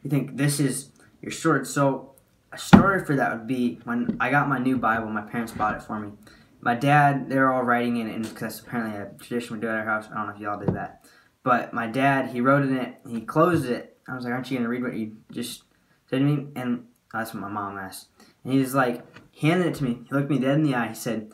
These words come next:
"Son, this is your greatest weapon, and you are in a war. Use it." And that's gonna stick with me for the rest of my life,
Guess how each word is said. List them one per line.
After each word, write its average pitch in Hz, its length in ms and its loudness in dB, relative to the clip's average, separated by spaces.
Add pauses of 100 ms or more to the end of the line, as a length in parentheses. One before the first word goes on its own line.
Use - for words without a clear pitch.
(100)
"Son, 156 480 2 (800)
this 147 200 2
is 165 140 0
your 123 120 2
greatest 127 540 0
weapon, - 380 -4 (640)
and 110 180 -4
you 127 120 0
are 123 100 2
in 117 80 -4
a 104 100 -6
war. 90 460 -10 (680)
Use 104 320 -8
it." - 200 -18 (1000)
And 117 160 -2
that's 180 160 4
gonna 196 160 0
stick 160 200 0
with - 100 -6
me 127 180 0
for 123 140 -6
the 113 60 -2
rest 120 280 -4
of 117 40 -4
my 104 120 -4
life, - 380 -12